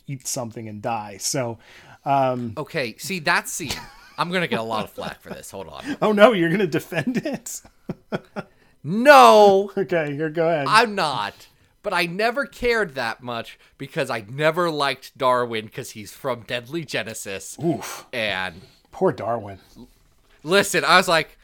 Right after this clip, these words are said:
Speaker 2: "Well, look, that's what you get for being in a crappy <laughs> story, Darwin. I don't know what to tell you. You sh-, you shouldn't have been in a bad story.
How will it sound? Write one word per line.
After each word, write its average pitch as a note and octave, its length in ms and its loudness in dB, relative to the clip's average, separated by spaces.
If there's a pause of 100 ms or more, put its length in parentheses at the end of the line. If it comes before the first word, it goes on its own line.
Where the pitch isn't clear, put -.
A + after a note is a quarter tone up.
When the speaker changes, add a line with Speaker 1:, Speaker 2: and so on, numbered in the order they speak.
(840)
Speaker 2:
"Well, C#3+ 180 -20
look, F3 240 -8
that's C3 180 -14
what E3+ 120 -20
you C3+ 60 -20
get C#3 160 -12
for C#3+ 100 -18
being B2 260 -14
in C#3 80 -12
a C3 60 -12
crappy - 320 -10
<laughs> - 20 -2
story, F3 400 4
Darwin. G3 440 6
I A3+ 120 12
don't C#4 180 10
know - 80 12
what B3 140 4
to - 140 -8
tell C#4 180 4
you. D#3 400 -4 (400)
You F3+ 120 0
sh-, - 220 -2 (380)
you F#3 160 -4
shouldn't A#3 400 0
have G3 140 4
been G#3+ 160 -2
in A#3 100 -2
a G3+ 60 0
bad G3 360 0
story. A#3+ 480 -2